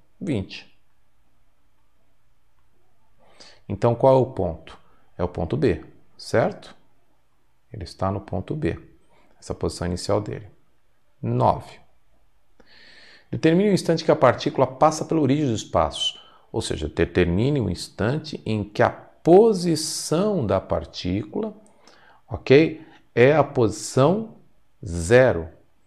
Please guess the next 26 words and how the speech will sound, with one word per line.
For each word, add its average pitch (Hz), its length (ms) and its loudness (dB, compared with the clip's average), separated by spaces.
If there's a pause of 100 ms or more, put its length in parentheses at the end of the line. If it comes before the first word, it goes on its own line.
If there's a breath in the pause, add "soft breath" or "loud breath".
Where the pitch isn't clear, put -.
(380)
ok? 139 400 4
Então, 95 240 -2
que - 140 -4
ela - 120 0
passa 143 460 2
pela 135 140 -2
origem 123 180 0
dos 135 160 -4
espaços. 92 580 -6
Então, - 300 -6
substituir, - 640 -6
não 98 120 -2
é? 131 300 0 (340)
S 120 720 -2 (520)
tem 87 120 -4
que - 80 -12
ser 104 200 -2
zero, 107 400 2 (180)
é 113 60 -10
igual 98 260 0
a - 20 -2
vinte 120 720 -8 (800)
menos 123 560 -2
dez 107 800 -2 (680)
T. 80 320 -4 (1900 soft breath)
Ok? 131 560 2